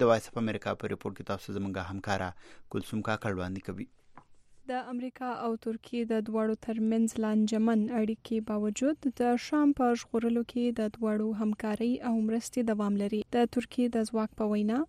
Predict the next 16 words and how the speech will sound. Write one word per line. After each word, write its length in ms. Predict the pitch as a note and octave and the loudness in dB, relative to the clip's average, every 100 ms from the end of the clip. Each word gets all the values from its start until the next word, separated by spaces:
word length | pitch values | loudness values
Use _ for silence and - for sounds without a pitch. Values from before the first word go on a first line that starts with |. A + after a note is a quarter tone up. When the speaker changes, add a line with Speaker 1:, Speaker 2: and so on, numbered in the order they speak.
| - | 4
Speaker 2:
دواړه 240 | B3+ C4 C4 | 6 6 6
د 100 | B3 A3+ | 6 4
ناټو 300 | A3+ - A3+ A3+ | 4 2 2 4
غړي 180 | A3 A3+ A3 | 2 2 0
هیوادونه 480 | G#3+ G#3+ A3 G#3+ A3 - | 0 0 2 2 2 -2
ترکیې 320 | G#3 - A#3 A3+ | -6 -4 -2 0
او 60 | A3 | 2
امریکا 400 | G#3+ G#3+ - A3 A3+ | 2 0 0 -2 2
به 100 | A#3 A#3 _ C4 | 0 0 _ 4
ګډ 160 | A#3+ C4 - | 4 2 -6
فوزي 300 | A3+ G#3+ A3+ - | -2 -2 -2 -2
ګشت 280 | A#3+ C#4+ - - _ - | -2 -2 -8 -20 _ -4
د 120 | A3 | -2
شام 280 | A3 A3+ A#3+ | 0 0 0
په 160 | A3+ G#3+ | 0 2
منبج 560 | G#3+ G#3 A#3 A3+ - | 2 2 2 0 -2